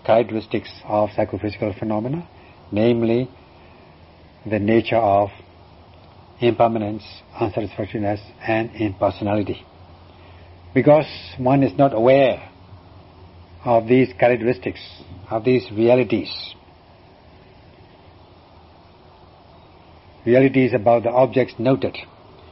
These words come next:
or similar objects not noted, one will become attached to these objects. One will cling to these objects because one is not aware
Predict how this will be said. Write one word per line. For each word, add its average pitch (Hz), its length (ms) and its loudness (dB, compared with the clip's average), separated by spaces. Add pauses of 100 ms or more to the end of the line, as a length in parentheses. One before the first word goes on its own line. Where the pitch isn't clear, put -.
(180)
or 123 160 4
similar 143 500 4
objects 131 480 -2
not 120 200 -2
noted, 110 420 -2 (1400)
one 123 280 2
will 113 140 0
become 120 320 -2
attached - 520 -4 (460)
to 120 80 -6
these 113 300 2
objects. 95 640 -8 (580)
One 117 220 0
will 110 160 -2 (120)
cling 135 440 2 (200)
to 113 100 -6
these 110 260 0
objects - 640 -10 (840)
because 113 260 0
one 110 260 0
is 104 180 -4
not 120 240 -2
aware 110 440 2